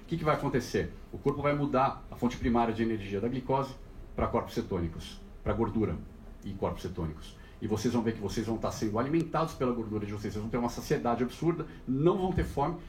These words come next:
e vão ter um foco e uma energia mental e física absurda. Ahn, é isso, último slide aqui só pra terminar a história da ancestralidade. De novo, muito bacana, os gadgets são fantásticos, tem coisas, puta, tem grandes experiências, mas a gente tá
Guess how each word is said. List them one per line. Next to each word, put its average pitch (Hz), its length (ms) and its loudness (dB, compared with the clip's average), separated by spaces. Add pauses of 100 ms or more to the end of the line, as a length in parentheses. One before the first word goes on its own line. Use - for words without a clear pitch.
(120)
e 123 60 -4
vão 147 140 0
ter 147 100 2
um 127 80 4
foco 151 300 2
e - 20 2
uma 143 100 2
energia 120 300 2
mental 120 340 2
e - 20 0
física 139 400 -6 (400)
absurda. 95 520 0 (920)
Ahn, 120 760 0 (1500)
é - 120 2
isso, - 180 -2
último 170 220 2
slide 151 380 4
aqui - 100 -2
só 165 160 4
pra - 160 4
terminar 135 600 4 (240)
a 139 80 0
história 151 380 4
da 151 80 4
ancestralidade. 135 880 2 (240)
De 151 140 2
novo, 143 380 2 (160)
muito 170 220 0
bacana, 143 680 4
os 120 120 -4
gadgets 156 340 2
são - 160 0
fantásticos, 131 720 2
tem 139 180 -2
coisas, 156 360 -2
puta, 127 260 2
tem 156 160 0
grandes 165 640 4
experiências, 139 560 0
mas 143 160 2
a 143 60 2
gente 156 260 0
tá 156 240 2